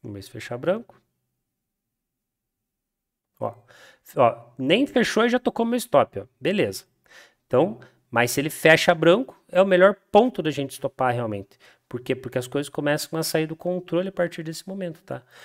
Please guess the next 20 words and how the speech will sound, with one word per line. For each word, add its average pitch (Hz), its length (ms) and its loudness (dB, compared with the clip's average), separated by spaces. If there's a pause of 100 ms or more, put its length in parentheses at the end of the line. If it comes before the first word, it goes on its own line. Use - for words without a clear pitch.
(220)
Mesmo 196 260 -2
assim, 190 260 -2
veja 170 280 -2
que - 120 -14
deu 170 160 -6
tudo 165 200 -16
certo. 185 360 0 (160)
Se - 120 -20
você - 180 -2
pegar 170 420 2
somente 180 540 -2
uma 190 200 2
operação 143 520 0
de 135 80 -6
manhã 117 380 -2 (100)
ou 127 140 -2
duas 147 320 0
operações 123 480 -4
de 117 80 -14
manhã, 127 420 -4